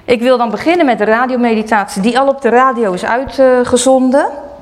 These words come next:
Die duurt, eh, tien minuten. En ik heb de helft, eh, zal ik voorlezen, dus het is vijf minuten.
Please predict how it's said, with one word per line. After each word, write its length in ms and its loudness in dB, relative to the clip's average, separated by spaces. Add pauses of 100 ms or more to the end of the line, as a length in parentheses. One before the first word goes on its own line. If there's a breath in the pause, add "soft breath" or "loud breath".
(520)
Die 240 4
duurt, 380 2
eh, 80 4
tien 320 2
minuten. 460 0 (640 loud breath)
En 120 2
ik 80 -2
heb 180 0
de 80 -2
helft, 720 -4
eh, 420 -2
zal 220 -2
ik 100 -8
voorlezen, 680 -2
dus 160 -2
het 80 -8
is 140 -2
vijf 340 -4
minuten. 440 0